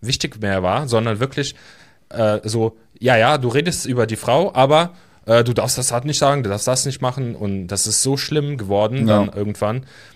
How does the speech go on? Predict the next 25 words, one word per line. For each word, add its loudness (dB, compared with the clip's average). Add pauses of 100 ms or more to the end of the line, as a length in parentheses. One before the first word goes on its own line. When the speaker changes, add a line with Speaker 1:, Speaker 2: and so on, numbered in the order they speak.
(120)
Speaker 1:
dass, -2
ähm, 0 (360)
ich -4
mich -2
halt, -2
ähm, -4
ja, -2
schlecht -4
gefühlt -6
hab, -4
dass -6
ich -8
überhaupt -2
diesen -6
Beitrag -2
mit -8
dir 0
aufgenommen -4
hab, -4 (580)
Speaker 2:
Mhm. 4
Speaker 1:
ähm, 4
weil 2
wir 0
eigentlich -2
dachten, -2